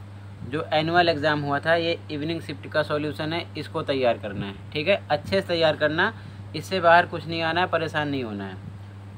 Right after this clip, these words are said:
उसके बाद में ये morning shift का solution है, इसको तैयार करना है। ठीक है, Question paper साथ में है। ठीक है, उसके बाद में जो annual practice paper आया हुआ था,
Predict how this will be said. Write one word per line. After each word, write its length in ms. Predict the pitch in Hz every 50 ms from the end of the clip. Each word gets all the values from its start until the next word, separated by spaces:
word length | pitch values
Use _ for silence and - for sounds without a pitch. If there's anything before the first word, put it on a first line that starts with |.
| -
उसके 220 | 143 139 - - 170
बाद 260 | 160 165 165 160 170
में 120 | 175 175
ये 180 | 170 170 175 170
morning 460 | 165 156 151 151 151 151 165 165 151
shift 240 | - 165 160 - 151
का 140 | - 165 156
solution 480 | - 151 151 147 151 147 - 160 156
है, 240 | 170 165 - - 147
इसको 280 | 139 - - - 147 143
तैयार 460 | - 143 135 135 135 131 127 127 120
करना 320 | - 117 104 104 104 98
है। 240 | 98 95 95 98 -
ठीक 180 | 139 143 143 -
है, 120 | 220 240 - - - - - - - - - - - - - - - - - - - - - - - - - -
Question 300 | 147 147 - 165 160 151
paper 300 | 160 156 151 160 185 180
साथ 240 | - 156 135 120 - - 113
में 100 | 107 101
है। 300 | 98 101 101 98 - -
ठीक 160 | - 170 170
है, 160 | 214 196 151 - - - - - - - - - - - - -
उसके 240 | 139 139 - - 175
बाद 240 | 165 165 170 170 160
में 260 | 175 180 190 208 220 - - - - - - - -
जो 300 | 123 123 156 170 170 - - 156
annual 420 | 151 156 160 165 170 180 190 190
practice 440 | 190 - 175 165 147 127 160 170 -
paper 340 | - 165 156 151 - 175 170
आया 300 | - 139 139 147 151 151
हुआ 220 | 143 131 135 135
था, 320 | 131 - 147 151 175 196